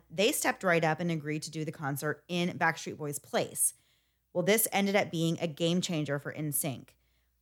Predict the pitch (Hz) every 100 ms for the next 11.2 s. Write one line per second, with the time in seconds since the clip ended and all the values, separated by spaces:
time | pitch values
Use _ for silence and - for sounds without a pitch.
0 | _ 190 202 190 196 233 - 190 185 180
1 | 156 156 160 185 190 165 156 151 175 -
2 | 180 165 165 - - 196 302 247 180 180
3 | 160 151 147 147 170 - 185 175 - 185
4 | 175 170 208 233 214 170 165 175 - 190
5 | 180 - - 185 160 156 165 175 156 147
6 | 175 - 339 - 381 - 208 185 190 180
7 | 160 165 196 202 196 175 165 156 151 -
8 | 147 147 - 170 170 175 170 160 156 -
9 | _ - 415 415 - 196 196 196 - 165
10 | - 143 139 139 139 - - 131 123 -
11 | 175